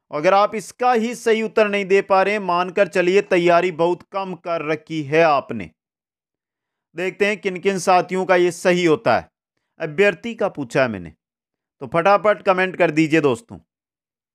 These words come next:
बहुत ही सिंपल सा है। चलो मैं बता दूं,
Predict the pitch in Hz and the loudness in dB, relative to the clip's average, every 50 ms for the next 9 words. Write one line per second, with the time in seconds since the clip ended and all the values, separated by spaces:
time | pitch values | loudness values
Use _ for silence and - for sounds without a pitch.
0 | _ _ _ _ _ _ _ - 127 151 175 196 196 226 220 196 - - 190 180 | _ _ _ _ _ _ _ -6 -2 0 0 0 0 0 -2 -4 -2 -2 -4 -4
1 | 180 170 180 208 202 180 - - 175 147 120 101 92 _ _ _ _ _ _ _ | -4 -2 -2 -2 -2 -2 0 0 0 0 0 -2 -6 _ _ _ _ _ _ _
2 | _ _ _ - 202 214 233 226 247 254 240 233 233 233 233 226 277 277 | _ _ _ -8 -4 -4 -2 -2 0 0 0 0 0 0 0 0 -2 -4